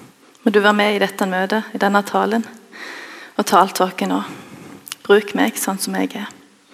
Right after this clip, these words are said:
Amen. Ja, ehm, for de som ikke kjenner meg, så jobber jeg her i Fokus med trosopplæring. Og vi definerer trosopplæring ganske vidt,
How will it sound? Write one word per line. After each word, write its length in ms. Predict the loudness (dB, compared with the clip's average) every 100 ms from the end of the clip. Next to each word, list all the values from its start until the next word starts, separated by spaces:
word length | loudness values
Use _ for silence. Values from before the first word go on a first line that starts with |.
| -20 -20 -20 -20 -20 -20 -10
Amen. 300 | -8 -8 -14 -16 -20 -20 _ _ _ _ _ _ _ _ -20 -20 -20 -20 _ _ _ _ -12 -10 -8 -10 -14 -16 -18 -20 -20 -20 -20 _ -20 -6
Ja, 160 | 2 2 2 -4 -8 -12 -16 -2
ehm, 460 | 2 2 2 0 -4 -8 -14 -16 -16 -16 -16
for 160 | 2 4
de 60 |
som 160 | 4 0
ikke 160 | -2 2
kjenner 260 | 6 6
meg, 200 | 6 4
så 200 | 2 2 6
jobber 340 | 4 4 2
jeg 140 | 2 2
her 100 | 0
i 80 |
Fokus 540 | 2 0 2 0 0 -2
med 160 | -4 2
trosopplæring. 680 | 2 4 2 2 2 0 -4 -14 -20 -20 -20 -20 -20 -20 -20 -20 -12 -12 -12 -16 -14 -10 -10 -12 -20 -4
Og 100 | 2
vi 100 | 4
definerer 600 | 4 2 4 6 6 4
trosopplæring 560 | 4 2 4 2 2 2
ganske 300 | -2 0 0 0
vidt, 300 | -2 -10